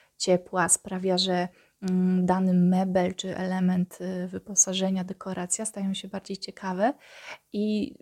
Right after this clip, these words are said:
mm, nabierają takiej formy trzy D. No, są takie milsze, aż chce się ich dotknąć. Jeżeli o materiałach mowa, to przeskoczmy z tekstyliów na płytki.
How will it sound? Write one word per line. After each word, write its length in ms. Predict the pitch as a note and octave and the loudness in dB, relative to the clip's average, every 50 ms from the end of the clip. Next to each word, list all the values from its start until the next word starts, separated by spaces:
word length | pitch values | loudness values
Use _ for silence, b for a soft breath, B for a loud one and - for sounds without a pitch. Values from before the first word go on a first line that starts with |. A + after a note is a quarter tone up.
| - - - | -20 -16 -8
mm, 340 | - G3+ G3+ G3+ G3+ G#3 G#3 | -4 0 2 4 6 6 6
nabierają 500 | G#3 G#3 G3+ G#3 G3+ G#3 G#3 G#3 G#3 G3+ | 6 6 4 2 2 2 2 2 2 0
takiej 260 | - G3 - G#3 G3 | -2 -4 -6 -8 -8
formy 480 | - - - G3 F#3+ F#3+ G3 G3 G3 F#3+ | -8 -10 -12 -8 -6 -4 -2 -2 -2 -2
trzy 300 | - - - - G3+ F#3 | 0 0 0 0 0 2
D. 320 | F#3 G3 F#3+ F#3 F#3 G3 - b b b b b b b b | 2 4 2 2 0 -6 -10 b b b b b b b b
No, 80 | G3+ | -2
są 260 | F#3+ - - G3+ G3+ G3+ | 0 0 0 0 0 -2
takie 280 | - G3 - - G#3+ | -2 -4 -2 2 4
milsze, 360 | G#3 G#3+ A3 A3 G#3 - - | 6 6 6 6 2 0 -4
aż 160 | F#3+ F#3 - - | -2 -2 -2 -2
chce 180 | - - F#3 | -2 -4 -6
się 140 | F3 - G3+ | -4 -4 -4
ich 180 | F#3+ F3+ - - | -4 -4 -4 -6
dotknąć. 680 | F#3+ F#3 F#3 - - - - F#3+ G3+ - _ - - _ b b b b b b b b b b b | -6 -6 -6 -8 -14 -18 -16 -16 -16 -16 _ -20 -20 _ b b b b b b b b b b b
Jeżeli 320 | G#3+ G#3 A3+ A#3 A#3 A#3 | 4 8 8 8 8 6
o 80 | - A#3 | 2 2
materiałach 680 | A3+ A3+ A3+ - A3+ A3+ A#3 B3 B3 A#3+ A#3 - - | 2 2 2 0 0 2 4 6 6 4 2 2 -2
mowa, 600 | A3+ A3+ A3+ A#3 A3+ G#3 G3 F#3+ F#3+ F#3+ G3+ A#3+ B3+ - B B B B B B B B B - | 0 2 2 2 2 0 -2 -4 -4 -2 -4 -4 -6 -10 B B B B B B B B B -14
to 120 | G#3+ G3+ | -14 -12
przeskoczmy 720 | - - - G#3+ - - - A3 A3 - - G#3+ G#3 G#3 | -10 -10 -8 -6 -6 -6 -6 -8 -8 -4 -2 0 0 0
z 300 | G3+ G3+ G3+ G3+ G3 G3 | 0 0 0 0 -2 -2
tekstyliów 840 | - G3+ - - - - - G#3+ G3+ G3 G3+ A3 A#3+ B3 B3 - b b b b b b b _ | -4 -8 -4 -6 -6 -4 -4 -4 -2 2 4 4 4 4 0 -6 b b b b b b b _
na 400 | - G3 G3 G3+ G#3 G3+ G3+ G#3 G#3 - - - | 2 4 6 6 6 6 4 2 -2 -6 -14 -14
płytki. 520 | - G#3 G#3 G3 - - _ - - G3+ | -6 -4 -4 -4 -4 -6 _ -20 -20 -20